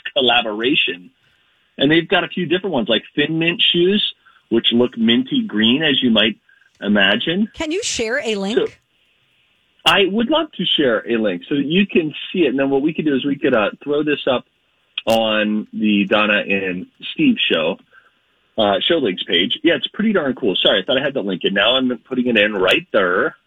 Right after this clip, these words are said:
Speaker 2: Okay.
Speaker 1: But they're actually kinda cool looking shoes. And, you know, the sneaker community, Donna, I know it's not exactly for you and for me, but people love, love them some sneakers, man. They get all in on them and love matching different ones with different sort of outfits.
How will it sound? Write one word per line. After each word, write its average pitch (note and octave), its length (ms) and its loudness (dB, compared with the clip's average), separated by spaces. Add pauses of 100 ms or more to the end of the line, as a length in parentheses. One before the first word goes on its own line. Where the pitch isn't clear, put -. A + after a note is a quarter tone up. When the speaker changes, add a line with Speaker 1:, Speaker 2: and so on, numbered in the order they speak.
(160)
Speaker 2:
Okay. C#4+ 360 -4
Speaker 1:
But A3+ 140 0
they're A#3 160 2
actually D4+ 320 0
kinda F#3 300 2
cool G3 320 0
looking D3+ 260 0
shoes. E3+ 300 -2
And, D#3 120 2
you G#3 60 4
know, F3+ 260 2 (360)
the D3+ 120 0 (140)
sneaker G#3 420 0
community, C#3 560 0
Donna, F#2 380 0 (540)
I C3+ 140 2
know C#3 160 2
it's A#2 120 -6
not B2 160 -2
exactly G#2+ 960 -2
for A#2+ 120 2
you A2 260 4
and G2 120 -4
for G#2 120 -6
me, G#2+ 300 2
but A2 260 0 (720)
people E3+ 380 0
love, G2+ 480 0 (580)
love F#2+ 480 -2 (120)
them F#2 320 -2
some E2+ 140 -6
sneakers, - 640 -2
man. E2+ 260 2
They G#2+ 160 4
get G#2 300 0
all A2 480 -2
in A#2 220 -4
on A#2 200 -2
them A2+ 320 -4
and F2+ 140 -4
love G2 260 2
matching A2+ 460 -2
different A2+ 300 -2
ones A2 280 0
with F#2+ 140 -6
different A2 300 -4
sort A2 180 2
of F#2+ 100 0
outfits. G#2+ 500 -2